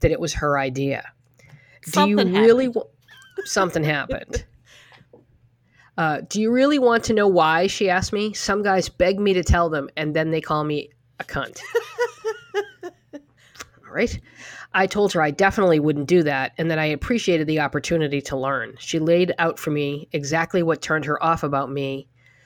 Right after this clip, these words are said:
Speaker 1: turned her off about the second date, and I was shocked.
Speaker 2: Mm.
Speaker 1: Mostly because I was totally unaware of how I was making her feel. And so the, the reasons she, she ticks off are, I didn't encourage her to talk about herself.
Speaker 2: Mm-hmm.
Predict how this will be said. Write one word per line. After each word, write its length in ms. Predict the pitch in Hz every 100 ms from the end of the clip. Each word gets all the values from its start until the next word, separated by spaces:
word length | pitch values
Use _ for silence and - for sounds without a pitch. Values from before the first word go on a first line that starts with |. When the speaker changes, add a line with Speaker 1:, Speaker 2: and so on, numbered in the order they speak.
| _
Speaker 1:
turned 200 | - 190
her 160 | 175 175
off 220 | 175 165
about 260 | 160 147 -
the 80 |
second 460 | 151 - 170 160 147
date, 300 | 151 127 - -
and 120 | 143
I 60 | 135
was 100 | 120
shocked. 580 | - 147 - - - -
Speaker 2:
Mm. 300 | 208 196 - _ _ -
Speaker 1:
Mostly 340 | 170 175 202
because 220 | 185 175
I 80 | 165
was 140 | 151
totally 400 | - 185 180 175
unaware 440 | - 156 151 151 143
of 100 | 139
how 200 | 151 143
I 80 | 143
was 160 | 139
making 300 | 147 135 143
her 160 | - 143
feel. 440 | - 147 135 131 - _ - -
And 100 | 202
so 160 | - 220
the, 240 | 208 214 -
the 120 | 220
reasons 480 | 220 302 370 359 277
she, 360 | - 208 190 -
she 180 | - 180
ticks 380 | - 190 -
off 360 | 165 143 123 - -
are, 360 | 143 135 127 - _ - - - _ _ _
I 80 | 202
didn't 340 | 180 233 262 - _ _
encourage 480 | 180 - 202 196 185
her 140 | 165
to 80 | 151
talk 340 | - 170 170
about 220 | 160 143 131
herself. 520 | 127 131 120 139 - 226
Speaker 2:
Mm-hmm. 160 | 180